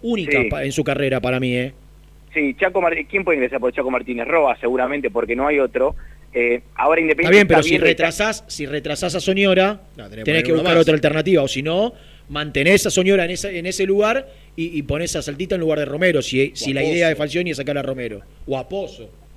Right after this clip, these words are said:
Speaker 1: que tampoco
Speaker 3: Que es
Speaker 1: entró
Speaker 3: más
Speaker 1: del
Speaker 3: cara-,
Speaker 1: todo bien.
Speaker 3: más característica
Speaker 2: No
Speaker 3: de
Speaker 2: la,
Speaker 3: Soñora.
Speaker 2: no la veo. Lu-, Lucas Romero va a ser titular contra el Dosivi por,
Speaker 1: Ah,
Speaker 2: claramente,
Speaker 1: entonces
Speaker 2: eh,
Speaker 1: vos
Speaker 2: no
Speaker 1: decís,
Speaker 2: perdió,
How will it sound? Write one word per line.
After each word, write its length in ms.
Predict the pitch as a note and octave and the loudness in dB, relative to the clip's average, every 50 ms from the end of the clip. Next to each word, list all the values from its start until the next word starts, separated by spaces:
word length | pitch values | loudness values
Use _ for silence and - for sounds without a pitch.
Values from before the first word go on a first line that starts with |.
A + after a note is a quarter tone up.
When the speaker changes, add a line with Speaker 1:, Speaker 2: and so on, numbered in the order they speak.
| - - | -20 -20
Speaker 1:
que 120 | - A2+ | -18 -16
tampoco 160 | F#2+ B2 A#2+ D#3 | -16 -10 -6 -4
Speaker 3:
Que 60 | D#3 | -4
es 60 | C#3+ | -2
Speaker 1:
entró 60 | D3 D#3+ | -2 -4
Speaker 3:
más 100 | E3+ D#3+ | -6 -6
Speaker 1:
del 60 | D3 | -4
Speaker 3:
cara-, 140 | F3+ E3 D#3+ | -4 -4 -4
Speaker 1:
todo 80 | D3 D3 | -4 -4
bien. 260 | D#3 D3+ C#3 A#2+ A2+ | -4 -4 -4 -4 -6
Speaker 3:
más 120 | D3+ D3 C#3+ | -10 -10 -10
característica 540 | D3 C3+ B2+ A2+ C3 C3 C3+ - C3+ C3 | -10 -10 -10 -10 -10 -12 -12 -10 -6 -2
Speaker 2:
No 120 | D3 E3 F3+ | 2 4 4
Speaker 3:
de 40 | F#3+ | 4
Speaker 2:
la, 80 | F#3+ F#3+ | 4 2
Speaker 3:
Soñora. 140 | - - D#3+ - | 0 -2 -8 -6
Speaker 2:
no 60 | - F3+ | -2 2
la 100 | F3+ F3 | 2 4
veo. 300 | E3+ D3+ C3+ B2 A#2 C3+ | 4 4 4 2 0 0
Lu-, 180 | D3 F3+ G3 - | 0 0 0 0
Lucas 280 | E3+ F3 F#3 F3+ F#3 D#3 | 0 -2 0 2 0 0
Romero 220 | D3 D#3+ F3 F3+ | 0 2 2 2
va 80 | E3 D#3+ | 2 2
a 60 | D#3 - | 2 0
ser 120 | D3 C3 | -4 -6
titular 340 | C#3 C3+ B2+ C#3+ D#3 E3 - | -6 -4 -2 0 0 0 0
contra 240 | D3+ C#3+ C3 C3 C3 | 0 -2 0 0 0
el 60 | B2+ | 0
Dosivi 380 | B2+ - - E3 F#3 F#3+ F3+ | 0 -2 -2 0 0 0 0
por, 260 | - - B2 A#2 A#2 - | -2 -2 -2 -2 -2 -2
Speaker 1:
Ah, 100 | - - - - | -6 -12 -8 -2
Speaker 2:
claramente, 580 | - C3 C3 B2+ B2+ C#3+ D3 C#3 C3 A#2 B2+ | 0 2 4 4 4 2 2 0 0 -2 -2
Speaker 1:
entonces 240 | B2+ C#3 D#3+ - E3 | 0 0 0 2 2
Speaker 2:
eh, 40 | D#3+ | 4
Speaker 1:
vos 80 | E3 E3+ E3+ | 4 6 6
Speaker 2:
no 60 | C#3 | 4
Speaker 1:
decís, 80 | C#3 - | 4 4
Speaker 2:
perdió, 260 | C3 C3+ C#3 D#3 | 4 4 4 2